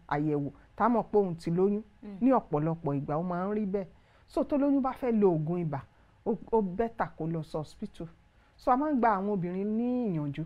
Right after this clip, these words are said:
Speaker 1: pé tó bá, tí wọ́n bá ti rí nǹkan oṣù wọn ní oṣù kìíní, oṣù kejì, tó bá ti ń gbẹ́nu lé oṣù kẹta, kó lọ sí
Speaker 2: Mm,
Speaker 1: ilé
Speaker 2: sí
Speaker 1: ìwòsàn,
Speaker 2: ilé
Speaker 1: kó lọ
Speaker 2: ìwòsàn.
Speaker 1: forúkọ sílẹ̀.
Speaker 2: Mm.
Speaker 1: Wọ́n á kọ irú oògùn tó yẹ kó lò fún, wọ́n á dẹ̀ wá ṣàlàyé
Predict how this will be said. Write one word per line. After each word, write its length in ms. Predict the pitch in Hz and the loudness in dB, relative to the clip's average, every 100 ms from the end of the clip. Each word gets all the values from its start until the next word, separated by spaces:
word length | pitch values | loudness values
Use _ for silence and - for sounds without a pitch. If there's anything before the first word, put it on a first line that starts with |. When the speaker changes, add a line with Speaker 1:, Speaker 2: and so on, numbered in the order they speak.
| 185 | -6
Speaker 1:
pé 80 | |
tó 240 | 220 - 277 | -8 -2 -2
bá, 160 | 160 170 - | -2 -6 -10
tí 100 | - | -4
wọ́n 140 | 247 | -2
bá 140 | 170 175 | -2 -4
ti 140 | 190 | -2
rí 80 | 214 | -4
nǹkan 220 | 214 - | -4 -6
oṣù 180 | 180 170 165 | -8 -6 -8
wọn 100 | 175 | -6
ní 80 | 190 | -4
oṣù 280 | 190 160 143 | -4 -4 -8
kìíní, 240 | - 175 190 | -8 -6 -6
oṣù 200 | 165 - | -6 -8
kejì, 300 | - 151 - 151 _ _ _ _ _ _ _ _ _ _ _ _ | -6 -6 -8 -20 _ _ _ _ _ _ _ _ _ _ _ _
tó 100 | - | -6
bá 140 | 233 226 | -4 -4
ti 140 | - | -4
ń 100 | 202 | -2
gbẹ́nu 280 | 202 202 180 | 0 0 -2
lé 100 | 196 | -2
oṣù 240 | 170 - | -4 -6
kẹta, 320 | - 165 160 147 | -10 -12 -12 -10
kó 120 | 196 | -6
lọ 160 | 165 151 | -6 -6
sí 140 | - 202 | -10 -6
Speaker 2:
Mm, 60 | 170 | -4
Speaker 1:
ilé 180 | 175 190 | 0 0
Speaker 2:
sí 60 | |
Speaker 1:
ìwòsàn, 280 | 156 135 175 | 0 -6 -8
Speaker 2:
ilé 80 | 208 | -4
Speaker 1:
kó 80 | 185 | -2
lọ 180 | 175 165 | 0 -2
Speaker 2:
ìwòsàn. 40 | 165 | -2
Speaker 1:
forúkọ 500 | 165 160 185 - 165 | -4 -4 -4 -4 -4
sílẹ̀. 340 | 165 - 220 180 - | -4 -4 -4 -4 -12
Speaker 2:
Mm. 260 | 208 190 165 - | -16 -14 -16 -12
Speaker 1:
Wọ́n 160 | 233 254 | -4 -4
á 40 | 247 - | -4 -2
kọ 140 | 214 214 | 2 4
irú 260 | 220 226 233 214 214 | 4 2 0 2 4
oògùn 340 | 196 170 139 165 | 6 4 0 -2
tó 100 | 185 | 0
yẹ 160 | 208 190 | 0 0
kó 140 | - 254 | 0 2
lò 160 | 233 | 2
fún, 200 | 185 - 170 - | 0 -4 -14 -12
wọ́n 100 | 240 240 | -10 -4
á 40 | |
dẹ̀ 140 | 233 | -2
wá 200 | 185 160 | -2 -2
ṣàlàyé 680 | 190 - 240 170 143 135 165 | -4 2 2 2 0 -4 -6